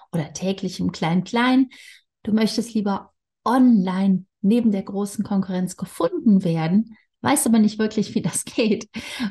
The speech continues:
Dazu zeige ich dir die wichtigsten Marketingstrategien und Tools, die dir die Arbeit erleichtern. Und dann kommt auch ein System automatisch, automatisiert dazu, das zuverlässig läuft. Und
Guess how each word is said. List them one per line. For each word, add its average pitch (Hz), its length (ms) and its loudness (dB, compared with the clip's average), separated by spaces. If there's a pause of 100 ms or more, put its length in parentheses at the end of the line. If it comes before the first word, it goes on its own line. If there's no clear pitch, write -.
(100)
Dazu 294 300 0
zeige 254 320 2
ich 233 180 -2
dir 233 160 2
die 220 160 0
wichtigsten 196 580 -2
Marketingstrategien 214 1200 -4
und 185 240 -4
Tools, 247 480 -2
die 208 120 -4
dir 196 160 2
die 185 200 -6
Arbeit 262 380 2
erleichtern. 202 760 -2 (480)
Und 202 180 2
dann 185 220 -4
kommt 196 400 -2
auch 190 260 -6
ein 202 220 2
System 220 760 2 (300)
automatisch, 220 1080 -2
automatisiert 214 920 4
dazu, 202 480 -4 (340)
das 233 240 -2
zuverlässig 208 720 0
läuft. 175 460 -4 (180)
Und 233 320 4